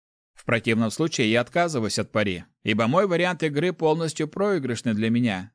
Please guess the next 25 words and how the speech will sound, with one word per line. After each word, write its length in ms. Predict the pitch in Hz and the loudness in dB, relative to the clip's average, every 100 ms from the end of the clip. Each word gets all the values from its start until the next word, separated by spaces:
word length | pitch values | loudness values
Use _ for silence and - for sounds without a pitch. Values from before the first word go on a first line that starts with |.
| - | -2
не 200 | 120 175 | 0 2
имеющий 340 | 220 196 143 | 2 2 -2
шансов 420 | 131 135 127 131 | -2 -2 -2 -4
на 80 | 135 | -4
победу. 540 | 123 151 165 104 82 - _ _ _ _ _ _ | -2 -2 -2 -2 -6 -12 _ _ _ _ _ _
А 100 | 113 | -2
еще 260 | 104 - 165 | 0 2 2
я 160 | 185 185 | 2 0
и 60 | |
на 140 | 165 160 | -2 -2
ставках 440 | 160 160 - 165 | -2 -2 0 -2
зрителей 420 | 131 202 190 156 | 0 0 0 0
потеряю 520 | 127 117 127 123 113 | 0 -2 0 0 0
сто 180 | 110 127 | 0 0
миллионов. 680 | 113 127 139 101 87 - - _ _ _ _ - | 2 2 2 0 -4 -14 -20 _ _ _ _ -2
Не 120 | 117 | 0
хотелось 460 | 170 165 226 175 123 | 0 0 2 0 0
бы 100 | 127 | -2
терять 280 | 143 156 147 | 2 0 0
такие 320 | 117 131 117 | -2 0 0
существенные 720 | 123 107 175 180 156 143 135 | 0 -2 -2 -2 -2 0 0
для 160 | 120 120 | 0 2
меня 260 | 123 127 | 2 0
суммы 340 | - 131 113 139 | 0 0 2 2
денег. 480 | 139 95 76 - | 0 -2 -4 -16